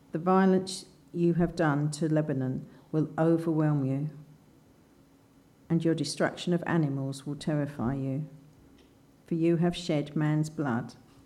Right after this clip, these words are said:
You have destroyed lands and cities and everyone in them. Of what value is an idol since a man has carved it,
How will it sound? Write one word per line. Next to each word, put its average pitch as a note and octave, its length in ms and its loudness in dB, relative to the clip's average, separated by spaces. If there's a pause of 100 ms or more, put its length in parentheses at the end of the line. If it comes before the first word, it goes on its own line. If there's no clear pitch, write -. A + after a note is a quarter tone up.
(300)
You E3+ 220 4
have F3 240 0
destroyed F3 640 0
lands C#3 580 -2
and D#3 180 2
cities C#3 600 -6
and D3 280 -4
everyone D3+ 580 -2
in D3+ 260 2
them. C3+ 280 -4 (1700)
Of F3 160 -2
what A3+ 260 4
value F3 460 6
is D3+ 160 0
an E3 100 2
idol D#3+ 600 2
since - 340 -4
a D#3 60 0
man D3+ 400 0
has D3 160 -4
carved D#3+ 480 -4
it, - 320 -8